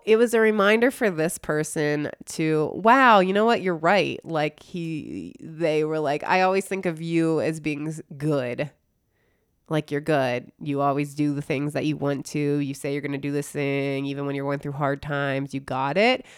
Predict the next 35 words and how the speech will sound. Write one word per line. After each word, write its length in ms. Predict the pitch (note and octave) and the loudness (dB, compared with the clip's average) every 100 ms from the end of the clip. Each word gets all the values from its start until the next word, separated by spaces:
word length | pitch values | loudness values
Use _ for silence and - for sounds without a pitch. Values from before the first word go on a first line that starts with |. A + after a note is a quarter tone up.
| - - | -20 -10
So 120 | - | 0
I 60 | D#3+ | 2
don't 280 | E3+ E3+ D3+ | 4 2 2
worry 340 | F3 B3 G3 | 6 8 8
about 320 | D#3 D3 D3 D#3+ | 6 4 4 2
you. 200 | D#3 F3 | 0 0
So 180 | - E3+ | 0 0
I 100 | D#3+ | 0
don't 380 | D3+ F3+ E3+ - | 2 0 0 -2
tend 160 | F3 | -4
to 60 | D3+ | -4
check 320 | - C#3+ - | -2 -4 -2
in 100 | C#3+ | 0
on 200 | D3+ C3+ | 0 0
you 140 | B2+ B2 | -4 -6
as 140 | C3+ | -6
much." 440 | B2+ B2 - - - - - _ - | -8 -8 -10 -14 -18 -20 -20 _ -2
And 340 | D#3 C#3+ C#3 - D#3+ | 2 2 0 -4 -2
now, 520 | E3 D#3+ F3 D3+ D#3 | 4 6 8 8 6
'cause 200 | E3+ G3+ | 2 0
there 140 | G#3 | 2
was, 180 | G3+ D4 | 4 4
like, 200 | D#3+ C3+ | 2 -2
pain 500 | - F#3+ C4 F#3 C#3 | -6 0 0 2 -2
in 180 | C#3+ E3 | -2 -2
my, 260 | D#3+ C#3 C3+ | 0 0 -2
like, 240 | C#3 D3 C#3 | -2 -2 -2
I 80 | F#3+ | -2
was 80 | G#3+ | -2
like, 200 | A3 C4+ | -4 0
"Yeah, 180 | D#4 A3 | 2 4
like, 240 | F#3 F3+ | 2 0
I, 160 | D#2+ E3+ | -2 -2
you 220 | E3+ F3 | -2 -6
know, 300 | E3+ C3+ F3+ | -4 -4 -6